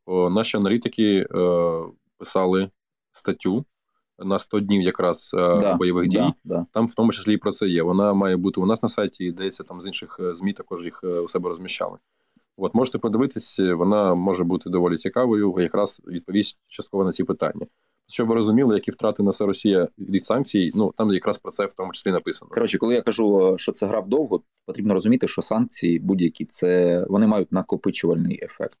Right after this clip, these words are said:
Speaker 1: Звичайно.
Speaker 2: І те, що ми бачимо, а, зараз, щоб ми там не бачили, це тільки, а,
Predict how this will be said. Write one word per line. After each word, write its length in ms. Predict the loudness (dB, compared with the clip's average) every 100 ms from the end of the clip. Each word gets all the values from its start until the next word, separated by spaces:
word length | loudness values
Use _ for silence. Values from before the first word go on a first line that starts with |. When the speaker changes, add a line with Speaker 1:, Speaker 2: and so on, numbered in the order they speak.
| -6
Speaker 1:
Звичайно. 440 | -2 -2 -2 -4
Speaker 2:
І 60 | -6
те, 100 | -4
що 140 | 0
ми 140 | 2 2
бачимо, 560 | 2 -2 0 0 0 -2 -4 -2 0 0 -2 -4 -8
а, 60 |
зараз, 480 | -4 0 0 -4 -10 _ _
щоб 220 | -6 -4
ми 80 | -2
там 160 | 0 0
не 80 | 2
бачили, 480 | 0 -2 -4 -4 -4
це 260 | -2 0
тільки, 460 | -2 -2 0 0 0 _ _ _ _ _
а, 120 | -2